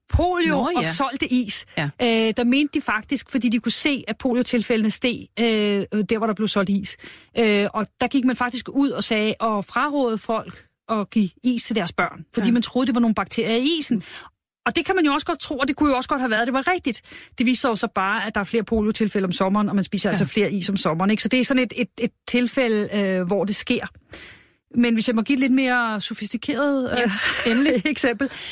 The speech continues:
Speaker 1: så der, der er noget i statistik, der hedder regression to the mean. Det betyder, øh, falde tilbage til middelværdien, eller falde tilbage til gennemsnittet.
Speaker 2: Ja.
Speaker 1: Og, og, og, og det er sådan lidt svært at forstå, men jeg vil prøve at give et,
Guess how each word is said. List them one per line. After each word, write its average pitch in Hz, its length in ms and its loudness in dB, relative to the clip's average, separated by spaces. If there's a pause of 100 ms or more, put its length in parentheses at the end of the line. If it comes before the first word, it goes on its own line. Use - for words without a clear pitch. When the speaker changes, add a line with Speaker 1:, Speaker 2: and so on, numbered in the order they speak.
(260)
Speaker 1:
så 240 240 0 (120)
der, 254 60 0 (140)
der 262 80 0
er 240 80 0
noget 262 280 2
i 240 40 0
statistik, 233 400 -2
der 254 80 -2
hedder 214 220 2
regression 202 460 2
to 202 120 -2
the 170 80 0
mean. 156 280 0 (160)
Det 202 80 0
betyder, 214 640 2
øh, 190 140 -2
falde 185 480 -2
tilbage 208 580 0
til 208 200 0
middelværdien, 185 520 0
eller 170 100 -2
falde - 180 -2
tilbage 185 200 0
til - 120 -4
gennemsnittet. 156 520 -2 (120)
Speaker 2:
Ja. 147 140 2 (480)
Speaker 1:
Og, 202 320 2
og, 202 440 0
og, 196 400 -2
og 190 440 -2 (160)
det - 60 2
er 214 40 4
sådan 254 160 4
lidt 226 220 -2
svært 269 360 0
at 254 60 -4
forstå, 220 480 0
men 220 280 0
jeg 220 140 0
vil 208 60 -4
prøve 262 160 -2
at 247 60 -2
give 247 280 0
et, 220 160 0